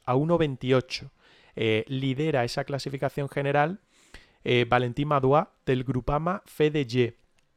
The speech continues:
Y hoy se ha disputado en Italia el Giro de la Toscana, el Memorial Alfredo Martini, prueba uno punto uno, eh, se ha impuesto en esa carrera Mark Hirschi. Oye, este ya lo hizo el año pasado en Italia también bien, ¿no?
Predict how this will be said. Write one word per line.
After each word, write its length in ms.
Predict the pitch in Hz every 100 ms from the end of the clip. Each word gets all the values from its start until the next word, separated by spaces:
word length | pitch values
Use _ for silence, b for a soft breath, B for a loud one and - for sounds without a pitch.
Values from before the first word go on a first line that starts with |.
| _ _ - - _ -
Y 240 | 180 120 _
hoy 160 | 175 180
se 140 | 175
ha 20 |
disputado 460 | 175 - 160 180 170
en 80 | 165
Italia 560 | 160 185 147 101 - b b b
el 220 | - 120
Giro 220 | 117 160 170
de 80 |
la 140 | 165 160
Toscana, 580 | 156 - 170 151 156 -
el 180 | 123 107
Memorial 540 | 110 107 120 139 143 -
Alfredo 540 | 131 - - 143 143
Martini, 580 | 147 139 - 185 170 214
prueba 420 | - 127 127 -
uno 240 | 170 165 156
punto 380 | 160 156 147 151
uno, 400 | 165 143 185 b b b b
eh, 240 | 123 113 -
se 140 | 151
ha 60 | 151
impuesto 680 | 147 165 165 - 104 90 _
en 180 | 110 113
esa 200 | - 139
carrera 380 | 135 151 139 101
Mark 240 | 127 147 -
Hirschi. 400 | 160 151 180 -
Oye, 220 | 135 143
este 180 | 131 202
ya 100 | 202
lo 120 | 175
hizo 160 | 123 117
el 40 |
año 160 | 101 98
pasado 320 | 98 - 139
en 60 | 123
Italia 340 | 98 107 101
también 340 | 139 107 110 107
bien, 240 | 143 185
¿no? 200 | 113